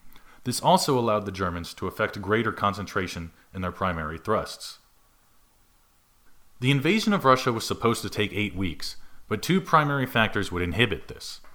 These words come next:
First, Hitler insisted that the invasion take place over a broad front. He wanted to create a giant pincer that would overwhelm the Russians on all fronts. By doing this, however,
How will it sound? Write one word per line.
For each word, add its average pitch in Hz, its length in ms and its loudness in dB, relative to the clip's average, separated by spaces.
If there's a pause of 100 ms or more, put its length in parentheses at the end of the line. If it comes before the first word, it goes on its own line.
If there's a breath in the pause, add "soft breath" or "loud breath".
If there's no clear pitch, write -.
(380 loud breath)
First, - 520 4 (260 soft breath)
Hitler 180 280 2
insisted 127 600 -2
that 107 140 0
the 104 100 -2
invasion 101 460 -2
take - 260 -2
place 104 320 -4
over 95 220 -2
a 82 40 -4
broad 92 360 0
front. 87 340 -2 (640 soft breath)
He 127 100 -2
wanted 180 260 4
to 165 80 -2
create 143 280 0
a 113 40 2
giant 117 380 0
pincer 101 460 -4 (180 soft breath)
that 113 140 2
would 113 100 0
overwhelm 127 520 4
the 101 80 0
Russians 92 440 0
on 85 100 -2
all 92 120 2
fronts. - 520 -4 (640 soft breath)
By 107 120 -2
doing 139 340 2
this, 104 180 -2
however, 80 420 0